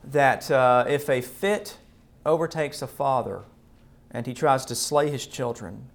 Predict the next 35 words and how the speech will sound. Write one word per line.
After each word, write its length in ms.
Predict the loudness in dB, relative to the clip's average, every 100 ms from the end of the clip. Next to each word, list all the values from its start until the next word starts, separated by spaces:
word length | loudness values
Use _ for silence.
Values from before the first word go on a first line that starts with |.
| _ _ _ -4
well, 80 |
then 100 | -2
it's 120 | -2 -4
good 160 | -6
and 80 | -6
proper 340 | -4 -4 -4
to 80 | -14
put 200 | -12 -12
him 120 | -10
in 80 | -10
chains 380 | -8 -10 -10 -12
until 160 | -12 -12
the 80 |
fit 260 | -8 -8 -8
passes. 640 | -12 -12 -14 -16 -18 -20 -20 -20 _ _ _ -20 -20 -20 _ -6
Um, 580 | -2 -2 -4 -8 -14 -16 -20 -20 -20 -20 -20 -20 -20 -20 -20 -20 -20 -20 -2
you 80 | 4
know, 220 | 6 6
in 120 | 4
the 80 | 4
West 420 | 8 8 8 2
and 80 | -4
in 100 | 2
modern 300 | 4 4 4
day 140 | 2
America, 580 | 2 2 0 0 -2 -4 -8 -20 -20 _ -20 _ _ -20 -20 -20 _ _
w-, 200 | -16 -14 -12
we 120 | -6
think 240 | -4 -2
that 120 | -2 -4
restraint 480 | -8 -4 -2 -2 -6
is 100 | -8
a 60 |
bad 340 | -6 -4 -6 -8
thing. 300 | -14 -14